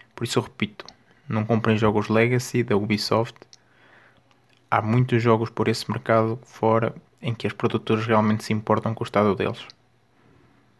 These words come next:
Esta semana é isto e fiquem bem.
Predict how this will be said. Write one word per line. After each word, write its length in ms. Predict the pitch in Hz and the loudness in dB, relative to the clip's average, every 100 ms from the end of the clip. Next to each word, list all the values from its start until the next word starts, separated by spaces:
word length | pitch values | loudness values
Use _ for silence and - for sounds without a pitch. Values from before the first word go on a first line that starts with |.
| _ _ _ - _ - | _ _ _ -20 _ -14
Esta 200 | - 117 | -6 -4
semana 320 | - 110 107 | 0 0 2
é 80 | 107 | 0
isto 340 | 120 - - | -2 -6 -6
e 380 | - - - 160 - _ _ - - _ _ _ _ _ | -4 -6 -8 -12 -16 _ _ -20 -20 _ _ _ _ _
fiquem 260 | - 110 107 | -8 0 2
bem. 160 | 104 | 2